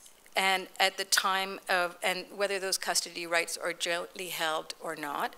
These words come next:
and, uh, where that person was exercising that custody. Uh, now, if the, there's a determination that the child has been wrong, wrongfully removed, then the Article twelve of the Hague Convention says that the,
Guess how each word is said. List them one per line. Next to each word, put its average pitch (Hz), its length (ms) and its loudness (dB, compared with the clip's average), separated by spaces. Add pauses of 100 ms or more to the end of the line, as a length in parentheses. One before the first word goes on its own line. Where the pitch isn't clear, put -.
and, 180 460 0
uh, 170 440 4 (180)
where 180 420 2 (360)
that 180 240 2
person 208 360 -2
was 190 220 -6
exercising 156 800 0
that - 180 -8
custody. - 480 -8 (1080)
Uh, 185 300 8 (1040)
now, 196 380 6 (160)
if - 420 2 (160)
the, 185 260 0
there's 185 200 -4
a - 20 -4
determination 180 720 0
that 165 80 -10
the 165 80 -4
child 165 260 2
has 196 280 4
been 180 180 -8
wrong, 160 240 -4 (100)
wrongfully 165 500 -4
removed, 156 540 -8
then 170 460 -4 (100)
the 175 240 -4 (240)
Article 180 320 -2
twelve 160 340 -4
of 160 80 -10
the - 80 -8
Hague 165 240 -6
Convention 156 460 -4
says 151 240 0
that - 280 -10
the, 165 220 -4